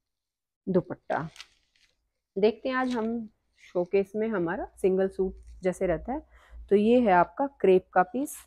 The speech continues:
और बहुत सुंदर इस पे आप देख सकते हो प्रिंट है और ये वर्क भी है, साथ में नेकटाई है, नीचे से भी आप देख सकते हो इसके घेरा पे भी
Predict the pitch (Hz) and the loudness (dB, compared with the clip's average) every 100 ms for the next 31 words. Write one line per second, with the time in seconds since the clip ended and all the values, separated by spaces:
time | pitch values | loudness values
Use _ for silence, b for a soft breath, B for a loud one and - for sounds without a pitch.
0 | b b b _ _ _ _ _ _ _ | b b b _ _ _ _ _ _ _
1 | _ - 170 160 156 156 156 - 160 160 | _ 0 2 4 2 0 -4 -6 -2 -2
2 | 185 175 170 185 185 - 185 175 170 170 | 0 -2 0 0 -2 -4 -4 -4 -6 -8
3 | 185 - - 170 170 - - 190 190 190 | -8 -12 -12 -10 -10 -12 -4 -2 0 -2
4 | - 208 214 196 165 160 160 160 160 175 | -8 -8 -6 -6 -6 -6 -8 -8 -8 -10
5 | 165 180 180 143 156 196 214 _ 226 226 | -10 -8 -8 -8 -6 -6 -6 _ -8 -6
6 | 226 226 175 165 - 180 180 170 175 - | -8 -8 -8 -8 -8 -8 -6 -8 -10 -8
7 | 185 185 208 196 190 180 170 190 185 190 | -6 -6 -6 -8 -6 -6 -6 -6 -4 -4
8 | 185 185 180 175 185 - 170 175 170 - | -4 -4 -6 -8 -10 -12 -14 -12 -12 -10
9 | 170 165 160 156 170 170 | -6 -6 -4 -6 -8 -8